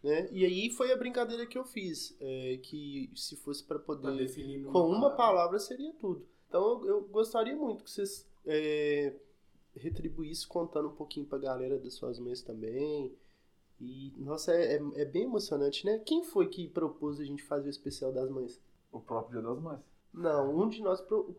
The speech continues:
Speaker 1: um, é,
Speaker 3: Não, foi porque a gente falou,
Speaker 1: sugeriu.
Speaker 3: "E aí, vai fazer o quê na, pro, pro Dia das Mães, né?"
Speaker 1: É. Foi
Speaker 3: A gente
Speaker 1: muito
Speaker 3: falou
Speaker 1: bom,
Speaker 3: assim,
Speaker 1: velho.
Speaker 2: foi,
Speaker 1: Não
Speaker 2: foi,
Speaker 1: lembro quem
Speaker 2: foi
Speaker 1: foi, mas foi
Speaker 2: bom.
Speaker 1: muito bom. Que ideia boa.
Speaker 2: É,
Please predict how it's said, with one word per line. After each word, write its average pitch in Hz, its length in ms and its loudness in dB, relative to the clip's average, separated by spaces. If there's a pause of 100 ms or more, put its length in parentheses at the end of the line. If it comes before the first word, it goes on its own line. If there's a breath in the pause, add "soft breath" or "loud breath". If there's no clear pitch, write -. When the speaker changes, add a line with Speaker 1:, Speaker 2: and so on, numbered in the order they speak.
Speaker 1:
um, 170 340 0
é, - 100 4
Speaker 3:
Não, 240 200 6
foi 160 240 2
porque 156 200 -4
a 165 100 4
gente 165 120 -4
falou, 190 220 2
Speaker 1:
sugeriu. 160 240 8
Speaker 3:
"E 180 100 8
aí, 175 60 4
vai 143 140 0
fazer 156 280 0
o 185 80 -2
quê 165 220 -4
na, 110 760 -4 (240)
pro, 117 180 -6
pro 113 140 -20
Dia 120 120 -8
das 120 200 0
Mães, 107 280 -8
né?" 107 180 -20 (280)
Speaker 1:
É. 127 260 -8 (260 soft breath)
Foi 302 120 -2
Speaker 3:
A 254 40 0
gente 226 80 2
Speaker 1:
muito 285 240 2
Speaker 3:
falou 143 280 4
Speaker 1:
bom, 127 100 -2
Speaker 3:
assim, 151 80 4
Speaker 1:
velho. 139 160 -2
Speaker 2:
foi, 180 160 -8
Speaker 1:
Não 214 60 -10
Speaker 2:
foi, 240 100 -2
Speaker 1:
lembro 202 200 4
quem 208 160 -2
Speaker 2:
foi - 100 -6
Speaker 1:
foi, 226 60 2
mas 233 160 -4
foi 247 140 -2
Speaker 2:
bom. 240 60 2
Speaker 1:
muito 262 200 0
bom. 151 260 0
Que 233 180 -8
ideia 160 280 2
boa. 123 340 0 (640 soft breath)
Speaker 2:
É, 139 680 0